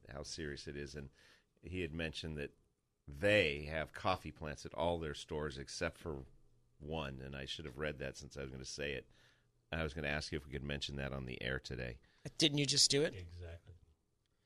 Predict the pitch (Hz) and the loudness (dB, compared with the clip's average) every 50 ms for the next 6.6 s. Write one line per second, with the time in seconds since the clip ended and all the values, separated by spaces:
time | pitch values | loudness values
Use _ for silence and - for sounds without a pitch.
0 | _ _ _ _ _ _ _ _ - 185 180 - 180 202 190 185 208 - 208 170 | _ _ _ _ _ _ _ _ 4 4 6 8 10 12 12 12 12 12 12 12
1 | 147 180 180 160 165 160 151 139 - - - - 190 156 135 - - 151 156 160 | 12 12 12 12 12 12 12 12 12 8 4 4 4 4 4 6 8 12 12 12
2 | 151 139 143 143 135 139 135 131 - 143 143 - 143 135 123 127 131 - - - | 12 12 10 8 8 6 6 6 6 6 6 6 4 4 6 6 4 4 4 6
3 | 156 147 135 160 156 156 143 - 143 143 147 160 156 156 170 170 156 - - 156 | 6 6 6 8 10 10 10 10 10 12 12 12 12 12 12 12 10 10 10 10
4 | 147 156 151 - 151 151 143 - - - 147 135 - 156 151 151 - - - 143 | 10 10 10 10 8 8 8 10 10 10 10 10 8 8 10 10 10 8 6 4
5 | - - - 135 139 147 143 139 139 147 - - - - - - - - - - | 6 6 8 8 10 8 8 8 10 12 12 12 12 12 12 12 12 12 12 12
6 | 156 - 120 - - - 156 151 - - - - | 12 12 12 12 12 12 12 12 12 12 12 12